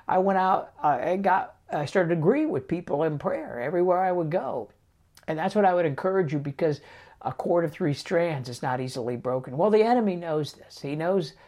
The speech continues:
uh, the word of God. We know that because Satan and Jesus had a conversation in the, in the wilderness, and, uh, Satan used the scriptures, but he used them out of context. It got them twisted. And I just wanna say this,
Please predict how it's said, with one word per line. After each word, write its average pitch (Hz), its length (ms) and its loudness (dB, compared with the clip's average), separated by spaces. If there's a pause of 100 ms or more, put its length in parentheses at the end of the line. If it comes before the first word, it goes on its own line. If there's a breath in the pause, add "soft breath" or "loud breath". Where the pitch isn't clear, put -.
(400 loud breath)
uh, 131 320 -4
the 147 160 -4
word 143 240 2
of 139 140 -4
God. 139 260 -2
We 131 120 -6
know 139 140 -6
that 143 240 -6
because 143 300 -6
Satan 143 400 -4 (340 loud breath)
and 143 200 -2
Jesus 147 320 0
had 143 140 -2
a 120 40 -6
conversation 147 880 -4
in 127 160 -8
the, 113 140 -8
in 139 180 -8
the 123 80 -4
wilderness, 131 600 -4 (380 loud breath)
and, 135 480 -4
uh, 131 180 -2
Satan 143 320 0
used 151 260 -2
the 123 60 -10
scriptures, - 680 -6 (440 loud breath)
but 151 240 0
he 151 200 -4
used 165 280 2
them 156 120 -2
out 123 120 -4
of 117 80 -10
context. 143 600 -8
It 175 60 -8
got 131 140 0
them 143 140 -8
twisted. - 500 -4 (500 loud breath)
And 139 320 -6 (180)
I 170 220 0
just 190 240 0
wanna 185 180 -2
say 143 280 -2
this, - 380 -12